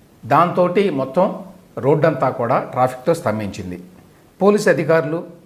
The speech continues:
ఇతర అధికారులు అందరూ వచ్చి ఆయనకి నచ్చజెప్పడానికి ట్రై చేశారు.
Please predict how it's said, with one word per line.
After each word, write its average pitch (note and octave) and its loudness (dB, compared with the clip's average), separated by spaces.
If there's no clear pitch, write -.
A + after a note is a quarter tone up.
ఇతర B2 0
అధికారులు C3+ 2
అందరూ B2 0
వచ్చి A2 -4
ఆయనకి E3+ -2
నచ్చజెప్పడానికి C#3 0
ట్రై B2 -2
చేశారు. G#2 -6